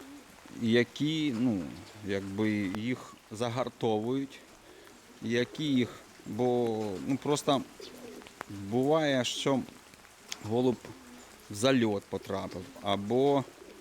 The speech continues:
я навіть, е, мене не стримує дощ, коли я ганяю. Тобто я не кажу, що я, м, спеціально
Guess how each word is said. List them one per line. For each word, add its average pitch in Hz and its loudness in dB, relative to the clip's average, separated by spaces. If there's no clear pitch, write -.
я 117 4
навіть, 143 2
е, 117 2
мене 123 4
не 127 4
стримує 127 4
дощ, 123 2
коли 123 2
я 123 4
ганяю. 110 -2
Тобто 104 -6
я 120 2
не 123 0
кажу, 107 -2
що - -6
я, 113 0
м, 110 -2
спеціально 117 4